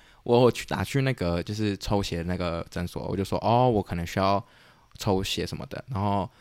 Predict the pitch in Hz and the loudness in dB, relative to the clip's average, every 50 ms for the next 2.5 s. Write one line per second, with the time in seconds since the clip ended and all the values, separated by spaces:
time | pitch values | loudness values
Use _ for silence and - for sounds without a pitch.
0 | - - - 117 143 147 110 - 135 127 101 - 107 117 113 - 131 117 120 - | -20 -2 2 4 4 4 4 4 4 2 2 2 -2 -2 0 2 4 4 4 4
1 | - 117 95 85 - - - - 90 85 92 92 92 98 110 113 - 135 117 117 | 2 0 0 -2 -4 -6 -6 -4 -4 -4 -2 -2 0 2 2 2 4 4 4 4
2 | 120 110 92 92 - - 90 90 95 | 2 -2 -4 -4 -4 -2 -2 -2 -2